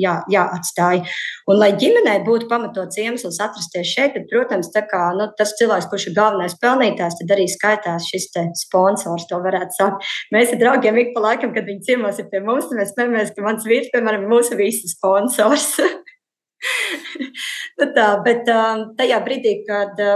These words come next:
uzsāk darba attiecības, to statusu var mainīt, un, ā, tā, tā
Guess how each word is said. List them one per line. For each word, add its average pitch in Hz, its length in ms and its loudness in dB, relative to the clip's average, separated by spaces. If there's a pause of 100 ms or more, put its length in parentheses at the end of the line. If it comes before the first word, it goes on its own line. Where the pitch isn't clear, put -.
uzsāk 208 320 0
darba 240 240 0
attiecības, - 480 0
to 226 120 -4
statusu - 400 -4
var 226 140 -2
mainīt, 262 540 0
un, 185 160 -2
ā, 185 140 0 (340)
tā, 196 220 4
tā 202 100 6